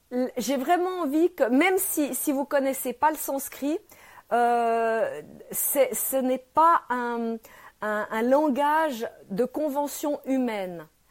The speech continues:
C'est une vibration cosmique qui a été traduite en langage humain pour que l'on puisse se synchroniser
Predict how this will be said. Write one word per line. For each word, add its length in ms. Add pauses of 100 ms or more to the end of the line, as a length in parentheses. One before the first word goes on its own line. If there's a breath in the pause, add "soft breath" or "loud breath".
(260 soft breath)
C'est 400
une 280
vibration 840
cosmique 840 (380 soft breath)
qui 220
a 120
été 300
traduite 760 (100)
en 100
langage 760
humain 320
pour 260
que 80
l'on 180
puisse 300
se 120
synchroniser 1120